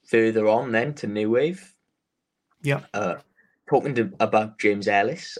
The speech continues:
Speaker 1: I will bring up here. So I messaged him saying, "Look, I know you train in New Wave. Um, I've known you for a while. Like, is there any way I can get in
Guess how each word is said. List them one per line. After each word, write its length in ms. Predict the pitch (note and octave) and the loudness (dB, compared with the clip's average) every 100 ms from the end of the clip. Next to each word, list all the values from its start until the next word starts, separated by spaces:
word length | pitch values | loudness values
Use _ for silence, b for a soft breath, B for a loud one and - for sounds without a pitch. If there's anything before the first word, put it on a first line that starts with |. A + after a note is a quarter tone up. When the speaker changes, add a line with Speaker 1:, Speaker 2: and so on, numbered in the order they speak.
| - | -8
Speaker 1:
I 60 | G2+ | -4
will 160 | G2 | -4
bring 180 | G2 F#2+ | -4 -6
up 240 | F#2+ F#2+ | -6 -8
here. 260 | - - E3 _ _ _ _ _ | -8 -8 -10 _ _ _ _ _
So 420 | - - F2+ - - | -8 -4 -2 -4 -6
I 120 | G2 | -6
messaged 580 | G2+ A2 A2+ A#2 F#2+ - | -2 -2 -2 -4 -4 -8
him 220 | F#2+ F#2 | -10 -6
saying, 500 | G2 F#2+ F#2+ F#2 F#2 _ _ _ - | 0 2 0 -4 -10 _ _ _ -8
"Look, 220 | F#2+ - | -6 -2
I 60 | G2 | -2
know 100 | F#2+ | 0
you 120 | F#2+ | -2
train 220 | G2 F#2+ | -2 -2
in 100 | G2 | 0
New 140 | A#2 | 2
Wave. 460 | C#3+ F#2 F#2+ - - _ - - | 2 2 -2 -12 -20 _ -18 -10
Um, 380 | - - - - _ - | -8 -8 -12 -14 _ -6
I've 120 | G2 | -2
known 200 | G2+ G2 | 2 4
you 80 | G2 | 4
for 140 | F#2+ | 4
a 80 | F#2+ | 4
while. 480 | G2 G2 A#2 B2+ C#3 | 4 0 -4 -8 -8
Like, 440 | C#3+ G#2 F#2+ - b b b b b _ | 0 2 0 -6 b b b b b _
is 180 | A#2 A2 | -2 2
there 200 | G#2 G#2+ | 4 4
any 160 | A2 | 0
way 240 | A2 A2 G#2+ | 2 4 2
I 40 | |
can 180 | G#2+ G#2+ | 0 -2
get 220 | G#2+ G#2+ | 0 0
in 280 | A2 F3 | 0 -2